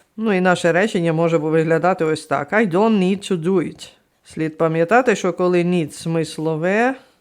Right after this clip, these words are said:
ми маємо поставити повний інфінітив. І ось моє don't need, і ось повний інфінітив. Ну, а тут в нас bare infinitive. І далі, якщо ми не хочемо need взагалі вживати, є ще один варіант, так би мовити, об'їхати.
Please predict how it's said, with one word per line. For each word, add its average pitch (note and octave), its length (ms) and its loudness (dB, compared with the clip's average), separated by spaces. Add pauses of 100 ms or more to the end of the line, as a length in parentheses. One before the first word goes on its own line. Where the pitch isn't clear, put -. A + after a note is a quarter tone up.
(120)
ми E3 160 0
маємо G#3+ 360 2
поставити G3 520 0
повний F#3 360 0
інфінітив. F3+ 640 -4 (400)
І F#3+ 140 0
ось E3+ 320 2
моє D#3+ 260 0
don't D#3+ 360 -2
need, C#4+ 280 -2 (440)
і D#3+ 100 -2
ось A#3 240 2
повний G#3 380 2
інфінітив. D3+ 640 -4 (380)
Ну, F#3+ 260 -2
а E3 100 4
тут G#3+ 240 -4
в E3+ 60 -2
нас E3+ 420 0
bare D3 420 0
infinitive. C#3 720 -6 (400)
І B3+ 140 6
далі, G3+ 460 6
якщо A#3+ 320 2
ми C#4+ 100 6
не C#4 100 6
хочемо C4+ 440 4
need G#3+ 300 6
взагалі F3 480 2
вживати, G3+ 580 0
є C#4 200 0
ще C4 240 2
один G#3+ 320 4
варіант, G3+ 540 2 (440)
так D#3+ 220 0
би F3 120 2
мовити, E3+ 420 2
об'їхати. G3 800 0